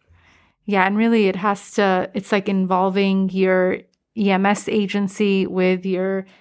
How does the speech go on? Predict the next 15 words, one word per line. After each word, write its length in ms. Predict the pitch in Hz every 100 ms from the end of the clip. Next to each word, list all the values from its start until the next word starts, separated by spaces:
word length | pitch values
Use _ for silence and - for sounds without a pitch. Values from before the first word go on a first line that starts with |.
| _
ambulance 480 | 240 247 247 226 -
company 500 | - 214 214 208 202
or 100 | 165
fire 520 | - 220 202 202 196
if 280 | 196 196 -
your, 340 | 190 190 190 196
you 140 | 208
know, 100 | 185 202
E 80 |
M 120 | 190 185
S 160 | 175
is 100 | 190
through 180 | - 196
fire, 480 | 190 202 196 190 190
and 180 | 185